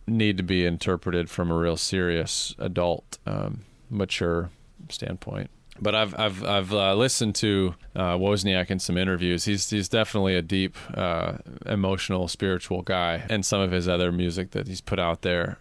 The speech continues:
has a lot of depth. Good variety of, of music out there, from fun, lighthearted songs to some pretty deep, uh, serious songs as well.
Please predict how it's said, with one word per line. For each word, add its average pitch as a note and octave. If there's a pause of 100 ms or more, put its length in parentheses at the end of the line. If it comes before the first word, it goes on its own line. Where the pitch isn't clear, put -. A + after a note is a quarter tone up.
has F2+
a F2+
lot E2+
of E2+
depth. F2+ (140)
Good A2
variety F2
of, E2 (120)
of F#2
music F#2
out F2
there, F2 (120)
from G#2+
fun, F#2
lighthearted F2+
songs F#2
to F#2
some F2
pretty F#2
deep, F2+ (300)
uh, G#2
serious F2+ (420)
songs F#2
as G2
well. F#2